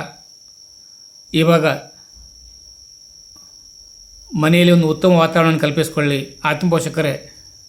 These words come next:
ಮಕ್ಕಳಿಗೆ ಒಂದು ಉತ್ತಮವಾದ ವಾ-, ವಾತಾವರಣ ಕಲ್ಪಿಸಿಕೊಡಿ. ಈಗ ಕ್ಲಾಸಿಗೆ ಬರೋಣ.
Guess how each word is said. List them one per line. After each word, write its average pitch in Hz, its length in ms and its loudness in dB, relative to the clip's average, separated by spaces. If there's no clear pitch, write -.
ಮಕ್ಕಳಿಗೆ 165 320 2
ಒಂದು 160 120 2
ಉತ್ತಮವಾದ 160 420 2
ವಾ-, 151 680 -2
ವಾತಾವರಣ 151 360 0
ಕಲ್ಪಿಸಿಕೊಡಿ. 147 800 -4
ಈಗ 156 120 0
ಕ್ಲಾಸಿಗೆ 156 400 -2
ಬರೋಣ. 151 280 2